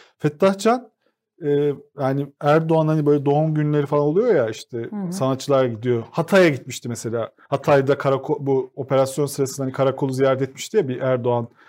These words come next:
Speaker 1: Bir grupta İbrahim Tatlıses falan da gitmişti hatta. Şarkı söylemişti ya
Speaker 2: Evet,
Speaker 1: orada.
Speaker 2: evet.
Speaker 1: Membiç.
Speaker 2: Evet,
Speaker 1: Orada
Speaker 2: evet.
Speaker 1: o da vardı. Fettah Can da vardı. Fettah Can da öyle şey değil yani.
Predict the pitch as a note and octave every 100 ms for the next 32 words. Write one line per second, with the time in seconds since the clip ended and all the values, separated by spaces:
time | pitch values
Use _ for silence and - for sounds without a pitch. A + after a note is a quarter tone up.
0 | _ _ _ C3+ C#3 C#3+ - C3+ C#3 C#3
1 | C#3+ C#3 C3+ - C3+ - C3 C3+ B2 -
2 | A#2 - A2+ - A2+ G2 _ _ _ C#3+
3 | C#3 - C#3 C3+ - G#3+ D#3 A3+ A2 -
4 | B3 - - C#3 C4 - - - C4+ D#4+
5 | E4 E3 E3+ A3 B3+ C4 B3+ G#3+ D3+ B2
6 | D3+ - F3 - G#3+ G#3 D3+ B2 D3 D3
7 | F3+ F3 G3+ G#3 G#3 E3+ F3 F3+ - D#3+
8 | D#3 F#3+ A#3 D#3+ A#2+ A2